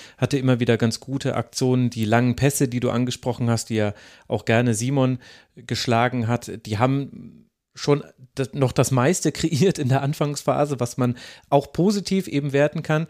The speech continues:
Und auf der anderen Seite beim F C haben manche Dinge aber auch gefehlt. Also Klett habt ihr jetzt schon angesprochen. Ich glaube, die Offensivaktionen muss man auch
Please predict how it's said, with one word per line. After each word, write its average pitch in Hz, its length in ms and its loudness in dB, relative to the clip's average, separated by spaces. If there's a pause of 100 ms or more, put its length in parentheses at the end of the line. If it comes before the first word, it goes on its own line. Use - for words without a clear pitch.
(540)
Und 160 140 -2
auf 147 120 -2
der 151 120 4
anderen 180 240 2
Seite 165 500 2
beim 139 300 2
F - 220 -6
C 160 380 2 (200)
haben 135 200 2
manche 135 300 2
Dinge 131 300 0
aber 117 220 0
auch - 160 -4
gefehlt. 110 340 -2
Also 107 380 -2 (320)
Klett 143 280 0
habt 135 220 -4
ihr 123 100 0
jetzt 117 400 -6
schon 123 200 0
angesprochen. 160 760 -2
Ich 104 160 -10
glaube, 123 600 2 (320)
die 131 120 0
Offensivaktionen 135 920 0
muss 139 180 -2
man 143 140 -2
auch 120 240 0